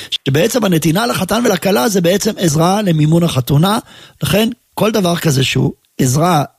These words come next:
כספית, אבל יש לו תפקיד, תכלית יהודית, פטור ממעשר כספים. כן, בבקשה.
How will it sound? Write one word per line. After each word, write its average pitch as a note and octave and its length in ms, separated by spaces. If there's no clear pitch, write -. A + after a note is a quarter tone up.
כספית, - 500
אבל C3+ 200
יש F3 220
לו F3+ 60
תפקיד, D#3 520
תכלית - 380
יהודית, D#3+ 480
פטור - 280
ממעשר C#3+ 400
כספים. - 400
כן, D#3 160
בבקשה. C#3 560